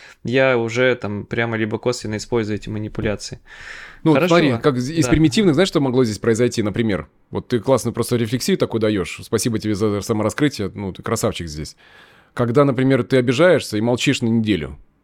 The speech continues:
Speaker 2: вместо того, чтобы сказать о том, что ты хочешь от супруги.
Speaker 1: Ну,
Speaker 2: То
Speaker 1: это
Speaker 2: есть
Speaker 1: вот,
Speaker 2: примитивная
Speaker 1: э,
Speaker 2: такая изоляция.
Speaker 1: примитивная у меня иногда такая бывает, я тоже по себе знаю. Да.
Speaker 2: И это
Speaker 1: Ну, я
Speaker 2: круто
Speaker 1: же
Speaker 2: осознавать, это
Speaker 1: делюсь же,
Speaker 2: круто,
Speaker 1: да,
Speaker 2: что ты
Speaker 1: да.
Speaker 2: это видишь, это з-, здорово, потому что... Ну, или, например, когда ты... Да нет никакой проблемы,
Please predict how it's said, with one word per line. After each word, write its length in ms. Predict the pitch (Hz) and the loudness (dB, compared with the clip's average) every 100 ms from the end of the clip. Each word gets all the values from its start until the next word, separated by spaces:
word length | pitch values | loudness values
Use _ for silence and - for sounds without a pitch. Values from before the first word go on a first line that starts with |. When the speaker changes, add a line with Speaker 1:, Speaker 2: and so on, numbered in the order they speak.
| _ _ _ _ _ | _ _ _ _ _
Speaker 2:
вместо 180 | 113 104 | -4 -2
того, 60 | 117 | -2
чтобы 120 | 113 | -4
сказать 260 | - 120 107 | -2 0 0
о 20 | |
том, 100 | 110 | -4
что 80 | 107 | -6
ты 80 | 104 | -4
хочешь 280 | 113 98 - | -2 -2 -2
от 100 | 92 | -6
супруги. 480 | 98 98 85 67 71 | -6 -4 -4 -6 -8
Speaker 1:
Ну, 160 | 123 147 | -2 2
Speaker 2:
То 60 | 147 | 2
Speaker 1:
это 100 | - | 2
Speaker 2:
есть 80 | |
Speaker 1:
вот, 100 | 143 143 | 2 2
Speaker 2:
примитивная 340 | 110 135 135 | 2 2 2
Speaker 1:
э, 40 | |
Speaker 2:
такая 200 | 131 127 | 2 2
изоляция. 320 | 123 131 123 - | 2 2 0 0
Speaker 1:
примитивная 340 | 160 156 143 | 0 2 2
у 40 | 131 | 0
меня 200 | 135 131 | 0 0
иногда 260 | 131 127 | 2 0
такая 280 | 123 117 120 | 0 -2 -2
бывает, 460 | 120 117 113 117 - | 0 0 2 0 -2
я 80 | |
тоже 260 | 104 110 110 | -2 -2 -2
по 100 | 107 | -6
себе 300 | - 107 104 | -6 -2 -2
знаю. 360 | 101 104 104 110 _ - - | -2 -4 -6 -10 _ -16 -10
Да. 220 | 104 104 | -6 0
Speaker 2:
И 40 | |
это 100 | 127 | 4
Speaker 1:
Ну, 40 | 127 | 4
я 60 | |
Speaker 2:
круто 180 | 123 - | 4 6
Speaker 1:
же 60 | 156 | 4
Speaker 2:
осознавать, 500 | - 131 135 156 175 | 2 2 4 6 4
это 80 | 135 | 2
Speaker 1:
делюсь 120 | 135 | 0
же, 20 | |
Speaker 2:
круто, 160 | 147 127 | 0 2
Speaker 1:
да, 60 | |
Speaker 2:
что 80 | 110 | 0
ты 80 | 123 | 0
Speaker 1:
да. 20 | 135 | 0
Speaker 2:
это 100 | 131 | 0
видишь, 480 | 135 117 98 - | 2 2 0 -2
это 240 | - 98 101 | -4 -2 -2
з-, 200 | 101 113 | 0 0
здорово, 260 | 110 113 95 | 2 2 2
потому 160 | 117 | -2
что... 160 | 98 110 | -2 -2
Ну, 80 | 123 | 0
или, 180 | 147 147 | 2 2
например, 300 | 139 135 135 | 2 2 0
когда 220 | 139 139 | 2 2
ты... 240 | 135 131 - - _ | 4 2 0 -16 _
Да 100 | 117 | 0
нет 140 | 151 156 | 2 2
никакой 260 | 127 113 | 0 -2
проблемы, 560 | 123 113 101 78 67 78 | 0 2 2 -2 -4 -12